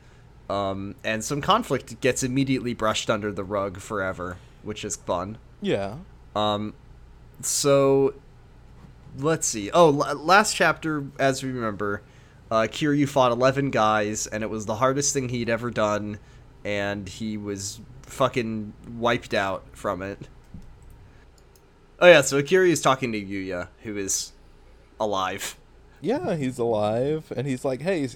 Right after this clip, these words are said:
Speaker 2: Kiryu, I'm sorry I'm alive. I should have died back there." Uh,
Speaker 1: I
Speaker 2: well
Speaker 1: should have died to protect this host club.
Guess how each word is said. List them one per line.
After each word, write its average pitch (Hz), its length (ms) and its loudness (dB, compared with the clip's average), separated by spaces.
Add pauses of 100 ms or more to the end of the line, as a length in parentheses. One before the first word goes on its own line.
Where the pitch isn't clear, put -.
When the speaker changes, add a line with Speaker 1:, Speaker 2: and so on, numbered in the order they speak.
(140)
Speaker 2:
Kiryu, 123 460 -2
I'm 127 80 -4
sorry 104 320 0
I'm 95 140 -4
alive. 92 400 -4
I 104 60 0
should 104 180 -6
have 92 100 -10
died 90 280 -4
back 95 260 -10
there." 92 280 -8 (800)
Uh, 113 200 -4 (440)
Speaker 1:
I 139 60 4
Speaker 2:
well 165 60 4
Speaker 1:
should 175 180 -4
have 160 100 -2
died 131 240 4
to 135 80 -8
protect 120 320 -4
this 110 160 -6
host 101 240 -4
club. 95 340 -6